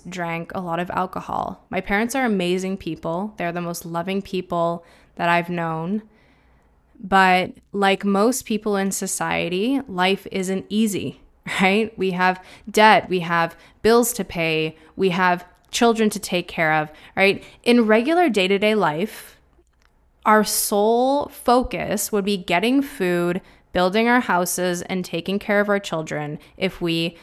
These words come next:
lived in tribes, if we were living in full alignment with nature. But in society, we have to make money, we have to work jobs, we have to hold up an income and keep a home, pay our taxes,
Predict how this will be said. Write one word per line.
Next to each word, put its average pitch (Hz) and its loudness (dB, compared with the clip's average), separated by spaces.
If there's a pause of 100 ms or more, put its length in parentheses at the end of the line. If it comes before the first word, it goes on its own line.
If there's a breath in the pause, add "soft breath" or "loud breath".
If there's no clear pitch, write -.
(140 loud breath)
lived 175 -2
in 180 0
tribes, 139 -6
if 170 -6
we 180 -2
were 180 0
living 185 -2
in 185 -4
full 180 -2
alignment 175 0
with 170 -8
nature. - -8 (840 soft breath)
But 208 0
in 240 4
society, 247 2 (1040 soft breath)
we 226 4
have 220 2
to 185 -4
make 196 -2
money, 226 2
we 220 0
have 190 -2
to 175 -6
work 185 -4
jobs, 190 0 (420 soft breath)
we 202 0
have 185 0
to 175 -2
hold 196 -4
up 220 -2
an 240 0
income 185 2
and 175 -6
keep 233 -2
a 196 4
home, 190 4 (200 loud breath)
pay 214 2
our 247 4
taxes, 185 -2